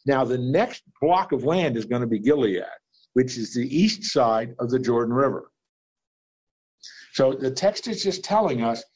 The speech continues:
he's headed direct south. All right, now, when it was told to Laban on the third day that Jacob had fled.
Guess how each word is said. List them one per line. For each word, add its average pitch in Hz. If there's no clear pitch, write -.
he's 165
headed 135
direct -
south. -
All 123
right, 131
now, 131
when 135
it 202
was 202
told 196
to 139
Laban 151
on 120
the 120
third 196
day 147
that 165
Jacob 127
had 135
fled. 147